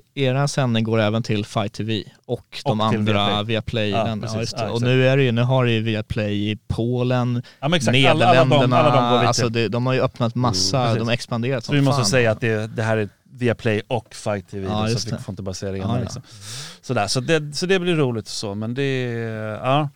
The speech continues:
Speaker 2: Men alltså jag, jag skulle vilja ha en liten shoutout, för jag, jag söker ju, jag be-, behöver ju hyra in någon i M M A-världen, så att, ja, men kanske se en, kanske någon annan.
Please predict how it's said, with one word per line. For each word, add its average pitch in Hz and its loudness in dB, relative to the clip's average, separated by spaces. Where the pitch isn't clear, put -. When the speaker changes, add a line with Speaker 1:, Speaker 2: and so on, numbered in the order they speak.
Speaker 2:
Men 170 0
alltså 175 2
jag, 190 2
jag 175 -2
skulle 214 -8
vilja 214 0
ha 180 2
en 160 -2
liten 147 -4
shoutout, 196 -6
för 151 -4
jag, 160 0
jag 151 -2
söker 175 -6
ju, 123 -2
jag 139 0
be-, 139 -8
behöver 139 -4
ju 127 -2
hyra 127 -2
in 143 0
någon 104 -2
i 104 -2
M 101 -6
M 117 -2
A-världen, 113 0
så 117 -6
att, 104 -6
ja, 131 -2
men 165 -4
kanske 151 -6
se 156 -4
en, 180 -2
kanske 151 -4
någon 151 -2
annan. 151 2